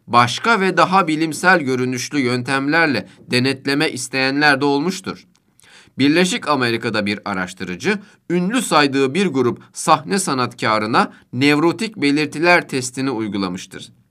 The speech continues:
Sonuç olarak bunların nevrotik ve psikopatik belirtilerinin olağandan daha yüksek olduğunu belirtmiştir.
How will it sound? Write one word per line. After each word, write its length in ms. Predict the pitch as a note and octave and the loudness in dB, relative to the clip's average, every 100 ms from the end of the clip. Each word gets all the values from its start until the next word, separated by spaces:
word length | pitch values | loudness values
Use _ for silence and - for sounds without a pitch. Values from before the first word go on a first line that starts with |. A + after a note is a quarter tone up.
| - - | -20 -20
Sonuç 320 | - F3 A#3 | -4 -2 0
olarak 360 | F#3+ A#2+ E2+ - - - | 0 0 -2 -8 -18 -2
bunların 520 | C3+ B2+ C3 A3+ - - _ | 0 2 2 0 -4 -18 _
nevrotik 600 | B2 D3 D#3 D#3 B3 - | 2 4 4 2 -2 -4
ve 240 | F3 A3+ - _ _ - | -2 -2 -4 _ _ -16
psikopatik 760 | - - F3+ F3 F3+ G3+ - | -12 -2 -2 2 0 -2 -4
belirtilerinin 840 | C#3+ C3 B2 C3 B2 A#2+ B2 A3+ - _ - | -2 0 -2 -2 0 0 0 -2 -4 _ -4
olağandan 720 | C3+ C#3 C#3 D3 D#3+ A3 F#3+ | 0 4 4 2 2 2 2
daha 260 | F#3 G#3 | 0 2
yüksek 500 | G3+ D#3 - B2+ A#2+ | 2 0 -6 -8 -6
olduğunu 520 | A#2+ A#2 A2 A2+ A2 F#2+ - - | -6 -4 -4 -4 -4 -8 -20 -8
belirtmiştir. 720 | G#2 F#2+ F#2 F2+ - D#2+ - | -4 -4 -8 -16 -16 -18 -18